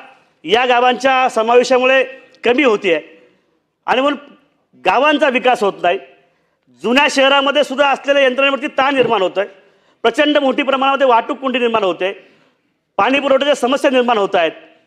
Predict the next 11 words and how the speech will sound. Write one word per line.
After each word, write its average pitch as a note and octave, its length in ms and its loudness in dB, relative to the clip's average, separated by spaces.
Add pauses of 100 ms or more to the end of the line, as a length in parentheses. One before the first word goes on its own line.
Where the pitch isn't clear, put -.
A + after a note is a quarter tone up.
(400)
मग F#3+ 120 -2
अशा C#4 320 0
वेळेस B3+ 420 2 (520)
आता F#3 280 0
आपण B3+ 300 0
जर A#3+ 140 2
विचार A3+ 280 0
केला A3+ 200 -2
की A3+ 80 0
येणाऱ्या A3 320 2
सत्तावीसच्या A3 720 -2